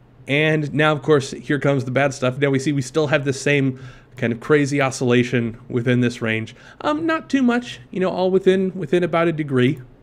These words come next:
but, you know, it's noticeable enough to show up on this zoomed out view. And, uh, we can see that our angle, because it is linear and because we were trying to get to that hundred kilometer, we never really dipped below fifty-five degrees.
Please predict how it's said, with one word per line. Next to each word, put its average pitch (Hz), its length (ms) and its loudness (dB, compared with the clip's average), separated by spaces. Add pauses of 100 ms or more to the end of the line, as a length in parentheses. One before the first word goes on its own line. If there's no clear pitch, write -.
(140)
but, 127 180 2
you 139 80 -4
know, 123 300 0
it's 139 220 -4
noticeable 160 500 0
enough 143 220 0
to 135 80 -6
show 131 220 0
up 127 100 0
on 120 140 2
this 117 200 -2
zoomed 123 240 0
out 123 220 -2
view. 117 260 -4 (460)
And, 117 300 0
uh, 120 220 0
we 123 120 2
can 131 100 0
see 135 240 2
that 123 240 0 (460)
our 135 180 2
angle, 190 580 2 (280)
because 170 400 2
it 175 100 4
is 151 120 0
linear 170 360 4
and 123 100 2
because 127 320 0
we 123 80 4
were 123 80 6
trying 135 280 -2
to 120 120 0
get 123 340 -2
to 123 120 -6
that 110 280 -4 (200)
hundred 127 280 -2
kilometer, 139 440 -2 (220)
we 143 100 0
never 160 320 2
really 180 260 2
dipped 147 340 -4
below 127 600 4 (560)
fifty-five 123 560 -2
degrees. 123 440 0